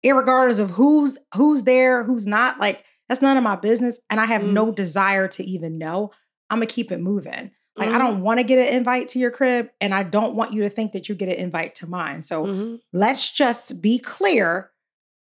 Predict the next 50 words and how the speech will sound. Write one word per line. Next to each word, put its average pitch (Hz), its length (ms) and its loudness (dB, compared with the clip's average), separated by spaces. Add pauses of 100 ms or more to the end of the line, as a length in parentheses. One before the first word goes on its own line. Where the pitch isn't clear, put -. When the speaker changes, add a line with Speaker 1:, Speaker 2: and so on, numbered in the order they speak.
(140)
Speaker 1:
Do 226 120 4
not 233 480 2
go 180 640 0
where 214 180 2
you 208 100 2
don't 185 200 0
get 170 120 -4
an 170 100 -4
invite. 190 500 -2 (440)
It's 214 160 -4
funny 277 260 4
'cause 233 120 4
I 202 60 2
was 202 100 -2
talking 214 300 0
to 196 80 -8
my 175 120 -2
parents, 196 760 -2
<laughs> - 40 -12
um, 165 520 -4 (640)
maybe, 196 240 -2
like, - 400 -10
half - 180 -8
hour - 260 -6
ago. 220 400 -8 (760)
And 180 140 -4
I 180 40 -2
was 180 120 -2
Speaker 2:
<laughs> - 0 -
Of - 60 -10
Speaker 1:
talking 208 300 0
to - 60 -6
them 180 140 -6
Speaker 2:
course. - 40 -8
Speaker 1:
'cause 180 60 0
they 190 100 4
were 175 140 2
there. 180 320 2 (100)
And 170 240 -4
when 165 440 -8
she - 180 -8
left, 247 240 0
I 214 80 -2
was 202 160 -4
like, 175 360 -6
"Really? 403 540 -2
Like, 381 200 -4
what's 523 200 -2
this - 140 -20
chick?" - 320 -6